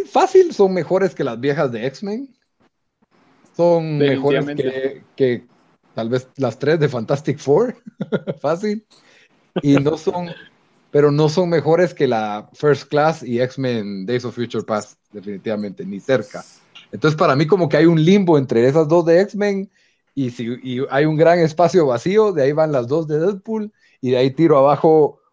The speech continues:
Speaker 1: tal vez Fantastic Four, la uno. <laughs> Y de ahí tiro más abajo Fantastic Four dos, Fantastic Four la nueva y ese, bueno, creo que las de X-Men viejas son mejores que esas Fantastic Four, la verdad.
Speaker 2: Sí,
Speaker 1: Por a-,
Speaker 2: sí.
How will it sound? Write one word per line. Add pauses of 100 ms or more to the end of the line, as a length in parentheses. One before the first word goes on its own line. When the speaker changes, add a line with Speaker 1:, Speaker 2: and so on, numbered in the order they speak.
(680)
Speaker 1:
tal
vez
Fantastic
Four,
la
uno. (400)
<laughs> (260)
Y
de
ahí
tiro
más
abajo (320)
Fantastic
Four
dos,
Fantastic
Four
la
nueva
y
ese,
bueno, (320)
creo
que
las
de
X-Men
viejas
son
mejores
que
esas
Fantastic
Four,
la
verdad. (920)
Speaker 2:
Sí,
Speaker 1:
Por
a-,
Speaker 2:
sí.